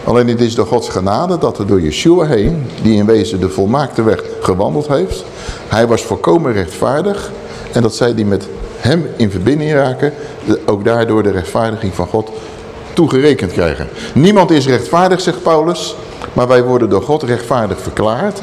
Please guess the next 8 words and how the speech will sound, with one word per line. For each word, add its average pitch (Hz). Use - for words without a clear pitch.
door 123
ons 110
geloof 131
in 135
Yeshua 127
en 98
in 95
zijn 113